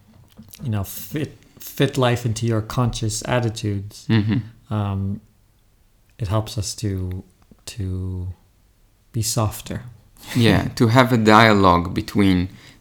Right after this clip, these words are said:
Speaker 2: the unconscious side, what is revealed to us in dreams, the signs we see on, uh, synchronistic events, our instincts, our de-, basic,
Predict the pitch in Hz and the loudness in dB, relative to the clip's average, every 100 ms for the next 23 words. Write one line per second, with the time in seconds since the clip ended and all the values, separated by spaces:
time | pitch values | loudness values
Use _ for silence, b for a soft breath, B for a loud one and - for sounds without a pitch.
0 | - 104 101 107 110 120 120 123 120 - | -4 0 4 4 2 0 0 -2 -2 0
1 | 135 139 139 - B B B B - 110 | 0 0 -2 -10 B B B B -8 4
2 | 107 104 104 95 104 90 107 107 104 104 | 6 6 2 4 2 6 6 6 4 2
3 | 98 - 95 95 98 101 95 101 98 101 | 2 2 2 2 2 2 2 2 -2 -4
4 | 117 - b b b b - 98 104 - | -12 -20 b b b b -6 0 2 2
5 | - 101 101 104 107 101 101 101 110 101 | 4 6 6 6 4 2 0 -2 0 0
6 | 104 107 - - 101 98 95 - 98 - | 0 -4 -6 -2 0 0 -2 -4 -8 -8
7 | - - - 107 101 98 98 - 107 - | -10 -6 0 0 2 0 0 -2 -4 -4
8 | 95 104 101 104 101 - - b b b | 0 2 2 0 -2 -12 -14 b b b
9 | b b - - _ _ 110 98 92 98 | b b -20 -20 _ _ 4 4 4 2
10 | 101 104 - 110 113 117 - - - - | 4 2 0 2 2 2 -2 -6 -6 -6
11 | 98 98 98 - - - 117 - - 107 | -4 -4 -6 -6 -8 -8 -10 -16 -10 -4
12 | - 98 98 - 107 - | 2 2 0 -4 -4 -6